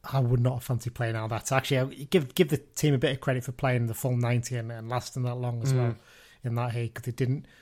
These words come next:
Speaker 1: didn't look much fun at all. So, uh, there you go. Um,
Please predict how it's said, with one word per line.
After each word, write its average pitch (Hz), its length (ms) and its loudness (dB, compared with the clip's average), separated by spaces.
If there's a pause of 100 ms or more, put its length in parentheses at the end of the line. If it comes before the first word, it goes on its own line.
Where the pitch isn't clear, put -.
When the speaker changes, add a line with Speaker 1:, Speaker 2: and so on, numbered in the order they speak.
(160)
Speaker 1:
didn't 131 200 2
look 127 200 4
much 123 160 0
fun 123 180 0
at 120 180 -4
all. 117 260 -2
So, - 200 -10
uh, 117 320 -6
there 123 140 -6
you 113 140 -6
go. 117 200 -6 (380)
Um, 165 420 6